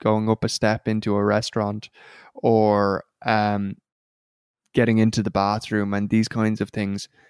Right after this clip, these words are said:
They become very real challenges that are part of your life. Um, the fact that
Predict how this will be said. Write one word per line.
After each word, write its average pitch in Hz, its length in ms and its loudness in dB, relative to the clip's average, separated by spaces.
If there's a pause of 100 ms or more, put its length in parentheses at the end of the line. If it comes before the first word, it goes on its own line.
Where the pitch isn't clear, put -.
(180)
They 139 140 4
become 139 460 2
very 110 580 4
real 101 300 2
challenges 107 580 -2
that 95 100 -10
are 98 120 -4
part 104 300 -4
of 101 120 -14
your 98 120 -4
life. 107 400 -2 (520)
Um, 101 420 -2 (160)
the 120 80 0
fact 117 380 -2
that 104 240 0